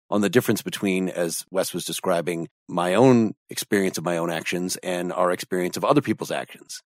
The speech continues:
Part of what Chalmers is trying to do, or what the task this kind of philosophy is doing, is to undo problematic, slipshod theorizing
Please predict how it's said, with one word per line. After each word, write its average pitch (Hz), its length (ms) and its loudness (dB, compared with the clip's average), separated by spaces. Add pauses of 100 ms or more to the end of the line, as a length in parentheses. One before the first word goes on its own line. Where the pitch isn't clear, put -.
(140)
Part 160 160 4
of 147 60 4
what 123 100 6
Chalmers 131 400 6
is 104 140 0
trying 120 200 6
to 104 80 2
do, 113 200 6
or 98 120 6
what 98 180 4
the 98 60 0
task 110 480 2
this 104 160 0
kind 104 200 0
of - 40 -10
philosophy 98 420 2
is 82 120 -4
doing, 127 280 4
is 95 100 -4
to 104 240 0
undo 123 680 6 (280)
problematic, 120 880 6 (200)
slipshod 110 920 8 (300)
theorizing 90 1080 6